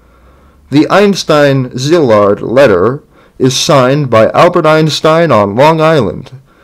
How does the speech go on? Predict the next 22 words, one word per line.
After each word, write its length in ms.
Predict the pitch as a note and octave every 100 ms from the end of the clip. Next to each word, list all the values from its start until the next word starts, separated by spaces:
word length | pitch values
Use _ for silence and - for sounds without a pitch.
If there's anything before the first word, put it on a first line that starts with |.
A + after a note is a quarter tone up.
| _ -
advising 720 | A#2 C#3 D3 C#3 B2 A#2 A#2
President 640 | - G3 F3+ C3 G#2+ F#2+
Roosevelt 720 | A2 A2+ A#2 B2 B2 C3+ C3 -
of 180 | A2+ G#2
the 100 | G#2
potential 560 | A#2+ - D3+ C#3+ A#2
use 600 | A#2 C3 A2+ G2+ - - _ _ - _
of 200 | - A2+
uranium 840 | B2 B2+ C#3+ E3 A#2+ G2 F#2+ A2+ - _ _
to 160 | - D3
construct 760 | C3+ B2+ - - C#3+ C#3 - -
the 100 | A#2+
atomic 500 | A2+ C3 B2+ B2 -
bomb. 480 | A#2+ G2 E2 G#2+ - _ _ _ _ _
This 220 | D#3+ E3 -
ultimately 600 | C3 F#3 C#3+ A#2 G2+ A#2
leads 360 | B2 A#2 A#2+ A#2
up 220 | B2 -
to 140 | -
the 180 | A2 G#2+
Manhattan 680 | G#2 C#3 D#3 C#3 D#3 E3+ D#3
Project. 680 | C3+ C#3+ B2+ A2+ D#2 -